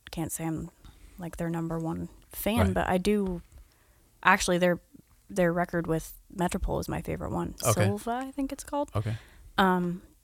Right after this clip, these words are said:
Speaker 1: yeah, it's just fun to listen to. It's fun to, like, put on in a long drive. I don't think, like, most people think, kinda like Vulfpeck, like, they're kind of getting credit for breaking down new barriers in music, and that's what I have a
Speaker 2: Yeah.
Speaker 1: problem with.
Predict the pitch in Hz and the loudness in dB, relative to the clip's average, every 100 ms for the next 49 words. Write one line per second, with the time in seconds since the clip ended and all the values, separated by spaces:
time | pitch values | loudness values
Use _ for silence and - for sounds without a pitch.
0 | _ 277 359 - 208 - 294 - - - | _ 0 2 2 2 2 0 -2 -6 0
1 | 240 269 277 269 262 269 294 240 185 175 | 4 6 6 4 0 2 2 2 0 -2
2 | - 214 214 214 202 - 202 202 202 202 | 0 0 0 0 0 2 2 2 2 0
3 | 190 190 190 185 185 185 - - - - | 0 0 0 0 0 -2 -4 -12 -18 -20
4 | - - _ - 196 185 202 208 - - | -20 -20 _ 2 4 4 2 2 -4 -2
5 | 202 202 - 196 185 - 185 180 - - | 2 2 0 0 0 0 -2 0 -2 -2
6 | 185 180 180 185 - - _ _ _ _ | -2 0 0 -2 -6 -20 _ _ _ _
7 | _ - - 170 165 - 185 - 180 185 | _ -18 -4 -2 -2 -6 -8 -2 -2 0
8 | 185 - 185 190 - 233 - 190 - 185 | -2 0 -2 2 2 2 0 -2 0 0
9 | - 208 208 208 208 190 - 190 180 - | 2 2 4 4 4 2 2 2 0 -2
10 | 180 175 175 - - - - - - 185 | 0 0 -2 -10 -20 -20 -20 -20 4 6
11 | 202 190 190 185 180 180 180 185 185 180 | 6 4 4 4 4 6 6 4 2 4
12 | 165 170 175 170 165 170 175 180 175 165 | 6 6 4 2 2 2 2 2 2 2
13 | - - 175 175 175 - 170 160 170 160 | 2 2 4 4 4 2 0 2 2 4
14 | 156 165 - - 50 - | 4 4 2 0 -6 -8